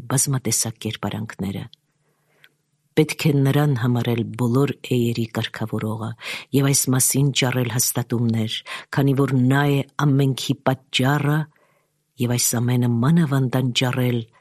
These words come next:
քանի որ իր գոյությամբ գերագույն է ամենքից, և չհամարել անճառելիությունը ճառելիությանը հակառակ,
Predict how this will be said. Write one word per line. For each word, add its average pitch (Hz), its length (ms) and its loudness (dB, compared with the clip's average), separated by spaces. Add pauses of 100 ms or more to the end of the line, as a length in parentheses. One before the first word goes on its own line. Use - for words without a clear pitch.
(600)
քանի 120 260 2
որ 120 240 -2 (120)
իր 117 280 0
գոյությամբ 139 720 2 (200)
գերագույն 131 720 0
է 127 100 2
ամենքից, 113 680 -2 (300)
և - 220 2
չհամարել 175 720 4
անճառելիությունը 120 1080 0 (340)
ճառելիությանը 131 880 2
հակառակ, 117 640 -4